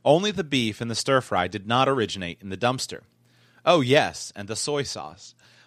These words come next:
My wife always grabs several packets of soy sauce whenever we have the egg roll special at the local mall. The dinner plates were a wedding present,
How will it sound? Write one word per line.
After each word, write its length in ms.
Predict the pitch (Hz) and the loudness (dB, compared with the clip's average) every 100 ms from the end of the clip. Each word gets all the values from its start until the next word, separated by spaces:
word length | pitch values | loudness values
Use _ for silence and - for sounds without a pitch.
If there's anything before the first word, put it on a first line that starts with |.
| - | 0
My 120 | 139 | 4
wife 280 | 147 180 - | 6 4 2
always 400 | 160 160 131 101 | 0 0 0 -2
grabs 480 | 123 107 98 95 - | 0 0 0 -4 -10
several 460 | - 147 143 139 | -2 0 0 -4
packets 420 | 123 120 113 113 | -2 -4 -4 -12
of 80 | 92 | -12
soy 280 | - 131 131 | -8 -4 -4
sauce 360 | - 92 87 - | -4 -4 -4 -6
whenever 320 | 113 123 123 | -2 -2 -2
we 140 | 110 | -6
have 280 | 101 110 92 | -2 -4 -4
the 240 | 104 90 _ | -12 -12 _
egg 180 | 127 135 | -2 0
roll 220 | 113 107 | 0 -2
special 420 | 95 131 131 101 87 | -2 -2 -2 -4 -8
at 60 | |
the 100 | - | -4
local 300 | 95 92 90 | -4 -4 -6
mall. 340 | 90 107 73 - _ _ _ _ _ _ - - | -4 -2 -4 -8 _ _ _ _ _ _ -20 -8
The 120 | 113 | 0
dinner 260 | 117 170 165 | 2 2 0
plates 380 | 107 95 - | -4 -6 -4
were 100 | 113 | -4
a 60 | 113 | 0
wedding 260 | 123 131 117 | 0 0 -4
present, 380 | 98 85 80 | -8 -8 -12